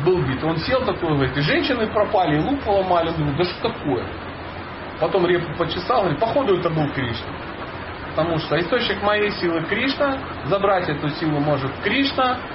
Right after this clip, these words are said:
жён своих забрать мог только Кришна, лук поломать мог кто? Кришна, это был Кришна. Я кто? Кришна и. Всё, надо завязывать с этой темой, пошёл к Юдхиштхире,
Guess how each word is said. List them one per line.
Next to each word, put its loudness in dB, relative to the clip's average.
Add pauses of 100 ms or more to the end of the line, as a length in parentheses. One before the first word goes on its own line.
(120)
жён 2
своих 2
забрать 2
мог 2
только -2
Кришна, 2 (180)
лук 0
поломать 2
мог 0
кто? 0 (260)
Кришна, 2 (200)
это 2
был 4
Кришна. 0 (260)
Я 2 (120)
кто? 4 (200)
Кришна 2
и. 2 (300)
Всё, 0
надо 4
завязывать 2
с -4
этой 2
темой, 2
пошёл 2
к -2
Юдхиштхире, 0